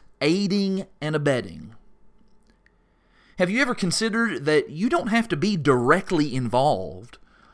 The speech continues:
in order to be complicit in another person's sin? That's right. You can share in the sins of another person in a number of different ways. For example, you can share in their sins by agreeing with their sin,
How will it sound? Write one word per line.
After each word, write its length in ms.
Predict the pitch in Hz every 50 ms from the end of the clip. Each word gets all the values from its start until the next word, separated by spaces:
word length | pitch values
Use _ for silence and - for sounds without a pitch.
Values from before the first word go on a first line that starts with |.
| _ - -
in 160 | 143 143 143
order 160 | 160 170 175
to 100 | - -
be 160 | 127 147 180
complicit 680 | - - 143 113 - - 160 180 180 - - 110 101 -
in 120 | 113 120
another 300 | 117 110 117 131 139 143
person's 460 | - 131 143 147 139 - 101 98 101
sin? 480 | - - 131 139 139 143 156 165 170 165 - - - _ _ _ _ _ _ _ _ _ _ _ _ _ _ -
That's 160 | - 113 -
right. 420 | 165 170 180 190 - - - - - _ _ _ _ _ _ _ _ _ _ _ - -
You 120 | 165 220 285
can 180 | - 294 220
share 500 | 190 - - - 220 233 233 220 202 185
in 160 | - 156 151
the 80 | 143 135
sins 540 | - - 214 208 202 175 151 151 156 147 -
of 120 | - 135
another 240 | 139 151 156 139 131
person 600 | - - 202 202 202 - - 143 131 135 143 139
in 360 | - 143 143 147 151 147 131 -
a 80 | - 135
number 500 | 131 139 175 262 269 208 120 87 113 -
of 140 | - 117 104
different 300 | 110 113 - - 104 -
ways. 540 | - 104 87 85 - - - - - - - _ _ _ _ _ _ _ - - -
For 100 | - 180
example, 400 | 170 139 - 170 180 202 - 226
you 140 | 196 165 226
can 160 | 233 - 226
share 340 | 175 - - 202 190 190 190
in 120 | 185 170 151
their 100 | 135 135
sins 480 | - - - 226 240 131 - 127 131
by 320 | 117 127 120 117 113 107 - - - - - -
agreeing 840 | 131 127 110 131 143 143 147 190 233 269 220 135 110 104 95 92 - - -
with 220 | 135 135 131 -
their 160 | - 92 92
sin, 560 | - - - 107 80 78 76 - - - 113